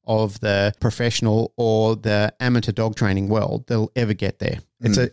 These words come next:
Speaker 1: it's a tiny amount of people. And those people are hard workers and they deserve their dues. They deserve their crown. They've worked hard. Anybody in those sort of fields who have done it,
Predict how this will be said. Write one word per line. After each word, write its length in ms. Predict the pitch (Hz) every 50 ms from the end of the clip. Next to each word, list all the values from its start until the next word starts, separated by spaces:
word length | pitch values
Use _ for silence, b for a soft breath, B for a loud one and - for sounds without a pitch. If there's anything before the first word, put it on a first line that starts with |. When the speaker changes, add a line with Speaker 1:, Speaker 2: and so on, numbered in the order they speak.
| -
Speaker 1:
it's 100 | 131 -
a 80 | - 127
tiny 580 | - - - - - 139 143 147 143 139 135 131
amount 300 | 120 120 113 113 110 98
of 100 | 117 107
people. 440 | - - 101 92 - - - - - B B B B B B B B B -
And 360 | 131 127 127 127 127 - - _ _
those 280 | 120 139 139 147 143
people 300 | - - 151 147 - 127
are 60 | 117
hard 320 | 107 - 131 131 139 143 139
workers 440 | 139 139 143 - - 165 185 185 -
and 160 | - 110 107
they 100 | 107 113
deserve 500 | 104 101 - 120 107 110 123 127 139 135
their 100 | 151 143
dues. 400 | 123 - 135 135 135 139 139 135
They 140 | 117 104 98
deserve 440 | 95 107 92 104 110 110 117 113
their 120 | - 120 110
crown. 460 | - - 113 110 113 113 113 120 117 B B B B B B B B _ -
They've 200 | 98 95 92 -
worked 280 | 120 120 117 - -
hard. 440 | - 120 123 117 113 117 120 113 - _ _ _ _ _ _ _ _ _ _ _ _ _ _
Anybody 440 | 147 156 160 151 135 143 139 135 131
in 120 | 131 127
those 200 | 123 123 123 120 -
sort 180 | - 123 110
of 40 | 107
fields 300 | - 127 120 117 107 -
who 60 | 127
have 140 | 117 110 92
done 180 | - 117 127 165
it, 120 | 196